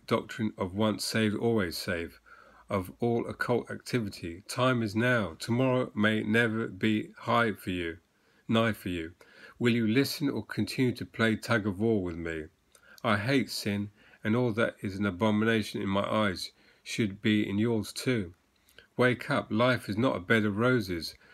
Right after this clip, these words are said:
Plagues persecution and famine is fast becoming the mainstay, the way of the future. Prepare, prepare, prepare.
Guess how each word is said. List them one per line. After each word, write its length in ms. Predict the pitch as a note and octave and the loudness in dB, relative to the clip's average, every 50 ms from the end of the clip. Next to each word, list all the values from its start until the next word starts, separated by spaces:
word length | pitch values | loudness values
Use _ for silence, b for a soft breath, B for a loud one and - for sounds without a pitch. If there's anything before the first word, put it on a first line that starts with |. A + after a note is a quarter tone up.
| b b b b | b b b b
Plagues 540 | - - B2+ C3 C3+ C3 A2 G#2+ - - b b b b b b - B2+ | 0 2 4 4 4 4 2 -2 -8 -16 b b b b b b 0 0
persecution 720 | A#2 G#2+ - - G2+ - - C3 B2+ A2+ - - B2+ A#2 | 0 0 -2 -6 -8 -2 2 2 2 2 0 -4 -6 -6
and 120 | G#2 F2+ | -6 -6
famine 440 | - - - C3 B2+ A#2 A2+ G#2+ G2+ | -4 0 2 2 2 4 2 0 -2
is 100 | F#2 - | -4 -8
fast 460 | - - C3+ C3 B2+ A#2 - - - | -4 0 2 2 2 2 -2 -4 -6
becoming 500 | A2 G2 - - A#2+ A2+ A#2 A#2 A#2+ - | -6 -6 -2 -2 -2 0 0 -2 -2 -2
the 100 | - G2+ | -2 0
mainstay, 680 | G#2 G#2+ A2+ A#2+ A2+ G2+ - - - F#2 F2 F2 E2+ E2+ b b b b b b _ | 2 2 2 2 0 0 -2 -4 -4 -4 -2 -4 -6 -8 b b b b b b _
the 80 | A2 | 0
way 240 | G#2 A2 A#2 A#2 A#2+ | 2 4 4 4 4
of 120 | A#2+ G#2+ G2 | 2 0 -4
the 80 | F#2+ | -6
future. 580 | - - - B2 B2 G#2 - - - E2 C#2+ - _ _ _ b b b b b b b b b b b b b b b - | -6 -4 -2 -2 -2 -2 -4 -6 -6 -8 -8 -10 _ _ _ b b b b b b b b b b b b b b b -4
Prepare, 500 | B2+ G#2+ - - C3+ C3+ C3+ C3+ C#3 C3+ | -4 -4 -2 0 2 2 4 4 2 0
prepare, 640 | - - G#2+ - - - C3 B2 A#2+ A#2 A2 G2+ b b b b b b | -4 -8 -10 -10 -4 -2 0 2 2 2 0 -4 b b b b b b
prepare. 640 | - A2+ G#2 - - - B2 A#2+ A2+ G2+ E2 E2 - | -4 -4 -4 -4 -4 -2 0 0 0 0 -2 -6 -10